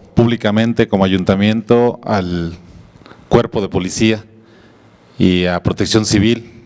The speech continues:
por todo el apoyo que ustedes brindaron a la ciudadanía ahora con esta contingencia que tuvimos del huracán Patricia. Ayer por acuerdo de Cabildo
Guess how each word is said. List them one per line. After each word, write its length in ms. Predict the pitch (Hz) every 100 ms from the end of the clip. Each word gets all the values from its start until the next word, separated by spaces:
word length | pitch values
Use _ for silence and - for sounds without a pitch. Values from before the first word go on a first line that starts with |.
| - _ - - - - - - -
por 160 | -
todo 320 | - 123 123
el 80 | 120
apoyo 460 | 104 101 117 113 113
que 80 | 104
ustedes 280 | - 110
brindaron 560 | 101 98 98 101 107 101
a 60 | 92
la 140 | 90
ciudadanía 720 | - 95 92 92 107 113 110 104
ahora 480 | 92 98 98 98 - - - -
con 120 | 104
esta 240 | 101 110
contingencia 760 | - 98 95 92 107 107 104 98
que 100 | 87
tuvimos 440 | - 92 101 104
del 120 | 90 87
huracán 520 | 85 85 98 98 - _
Patricia. 580 | - - 107 - 120 127 - - - - - - - -
Ayer 320 | 95 95 110
por 140 | 107 101
acuerdo 320 | 92 104 101
de 80 | 95
Cabildo 800 | 95 101 101 101 95 147 -